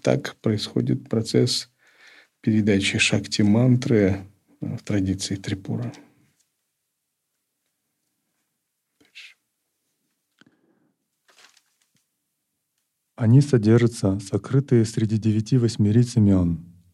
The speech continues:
Speaker 2: Первая восьмерица — это первый, восьмой васу и тринадцатый слог. Пятая восьмерица —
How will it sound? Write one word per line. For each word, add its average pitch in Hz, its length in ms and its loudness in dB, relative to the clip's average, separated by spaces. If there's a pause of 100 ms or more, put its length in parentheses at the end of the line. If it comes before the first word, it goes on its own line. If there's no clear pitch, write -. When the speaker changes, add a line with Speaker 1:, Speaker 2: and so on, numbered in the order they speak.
(220)
Speaker 2:
Первая 120 400 4
восьмерица — 101 800 0 (480)
это 117 220 0
первый, 90 600 -2 (380)
восьмой 107 520 2
васу 107 600 0
и 135 60 0
тринадцатый 113 640 2
слог. 90 480 -6 (600)
Пятая 117 500 2
восьмерица — 104 840 0